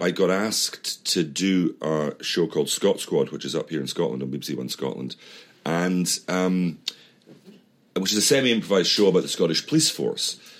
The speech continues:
And I just found myself enjoying it. I was right in the middle of a take,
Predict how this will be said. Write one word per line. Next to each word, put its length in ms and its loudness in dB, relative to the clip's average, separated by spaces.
And 540 2
I 80 4
just 200 0
found 160 2
myself 300 0
enjoying 400 -2
it. 160 -6
I 60 -2
was 160 -2
right 120 2
in 60 0
the 60 0
middle 180 4
of 80 2
a 40 2
take, 520 -2